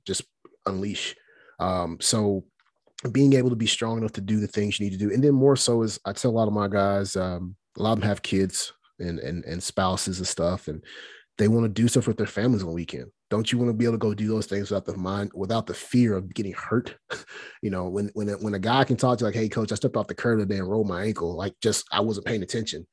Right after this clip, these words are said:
You know, it's like, you know, "This is why I'm kinda here." And when they see that and they're like, "Okay, now I'm fine." Um, and, but they wanna stay into it. So that's kinda how I look at it. It's just,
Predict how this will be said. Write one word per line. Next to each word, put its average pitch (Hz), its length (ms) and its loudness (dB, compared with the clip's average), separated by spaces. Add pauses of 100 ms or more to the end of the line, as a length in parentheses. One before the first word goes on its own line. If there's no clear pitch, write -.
(440)
You 107 100 -2
know, 92 160 -2
it's 95 160 -4
like, 92 180 0 (140)
you 113 100 -8
know, 92 180 -6
"This 123 220 -6
is 147 60 -6
why 151 200 -6
I'm 143 100 -6
kinda 170 280 6
here." 156 680 8
And 131 580 2
when 117 160 -2
they 123 160 4
see 147 580 2
that 87 340 -2 (520)
and 107 120 0
they're 107 140 0
like, 95 160 -4
"Okay, 98 280 -2
now 104 240 -2
I'm 95 80 -4
fine." 110 560 -2 (360)
Um, 90 460 -6
and, 104 120 -4
but 107 140 -6
they 113 80 2
wanna 110 180 0
stay 95 380 -2
into 90 320 -6
it. - 160 -14
So 101 440 -2 (380)
that's 135 220 4
kinda 135 260 2
how 113 200 2
I 104 100 4
look 101 280 -2
at 95 100 0
it. 95 80 0
It's 95 100 -4
just, 98 220 -4